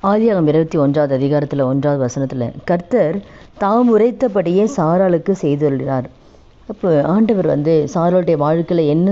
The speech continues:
சொன்னாரோ, ஆண்டவர் அதை செய்து முடிச்சார். "பிள்ளையை தருவேன்" ஆண்டு சொன்னாரு. அதே போல கர்த்தர் அந்த குறித்த நேரத்துல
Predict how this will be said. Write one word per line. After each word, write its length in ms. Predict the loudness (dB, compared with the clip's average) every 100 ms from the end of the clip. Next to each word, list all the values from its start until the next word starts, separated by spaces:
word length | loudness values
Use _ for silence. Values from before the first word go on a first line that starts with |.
| -2
சொன்னாரோ, 520 | -2 0 0 0 -2 -6 -18
ஆண்டவர் 340 | -8 -4 -2 -2
அதை 120 | -4
செய்து 320 | -4 -4 -4
முடிச்சார். 380 | -6 -8 -12 -14 -16 _ _ _ _ _ -20 -20 _ -20 -20 -18 -10
"பிள்ளையை 300 | -4 -2 -2
தருவேன்" 360 | -2 -2 0 -2
ஆண்டு 260 | -2 -4 -4
சொன்னாரு. 320 | -4 -4 -6 -8 -12 -20 -20 _ _
அதே 340 | -6 -2 0 0
போல 260 | 0 -2
கர்த்தர் 320 | -2 -4 -4
அந்த 140 | -4 -4
குறித்த 360 | -6 -6 -4
நேரத்துல 540 | -2 -2 -2 -2 -4